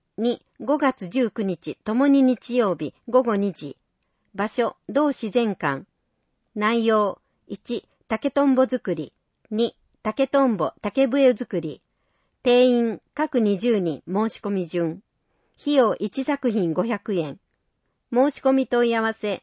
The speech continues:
同自然館。電話、七三二二五八八。ファックス、七三九三五一一。火曜日休館。阪急宝塚線沿線観光歩き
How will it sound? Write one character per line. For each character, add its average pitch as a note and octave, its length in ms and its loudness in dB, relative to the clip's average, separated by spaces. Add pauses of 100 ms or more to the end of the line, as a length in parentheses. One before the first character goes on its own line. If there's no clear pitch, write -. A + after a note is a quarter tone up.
(100)
同 C#4 200 2
自 A3+ 220 -4
然 G3 260 -4
館。 C3 320 -8 (440)
電 A3 300 0
話、 G#3+ 260 -2
七 C4+ 240 0
三 B3+ 320 0
二 E3 220 -2
二 A#3 280 2
五 A3+ 220 4
八 F3+ 300 -6
八。 F3+ 400 -12 (360)
フ C4+ 60 0
ァ - 40 4
ッ - 20 -16
ク A#3+ 100 -18
ス、 - 280 -8 (100)
七 B3+ 280 0
三 B3+ 280 0
九 F3 320 -2 (140)
三 C4+ 300 0
五 A#3+ 200 2
一 D#3+ 320 -4
一。 B2+ 320 -12 (480)
火 A#3+ 140 0
曜 C4+ 200 2
日 F3 120 -6
休 D#3 260 -4
館。 D#3+ 340 -10 (1200)
阪 D#4+ 240 2
急 G#3+ 280 0
宝 G#3+ 380 2
塚 B3+ 280 0
線 A#3 360 0 (120)
沿 D4 200 4
線 C#4+ 300 2
観 C#4 240 4
光 C4 300 6
歩 B3 160 2
き E3+ 300 -6